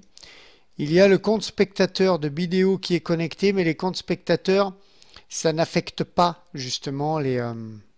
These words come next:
les dodos. Hop. Voilà.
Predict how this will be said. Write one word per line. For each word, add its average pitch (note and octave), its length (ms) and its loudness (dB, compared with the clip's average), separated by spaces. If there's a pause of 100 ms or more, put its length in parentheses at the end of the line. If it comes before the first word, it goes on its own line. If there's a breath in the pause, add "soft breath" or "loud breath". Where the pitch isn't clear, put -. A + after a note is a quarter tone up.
(2750)
les D3+ 220 -2
dodos. D#3+ 340 2 (1900)
Hop. F3+ 260 0 (800)
Voilà. A#2+ 540 -8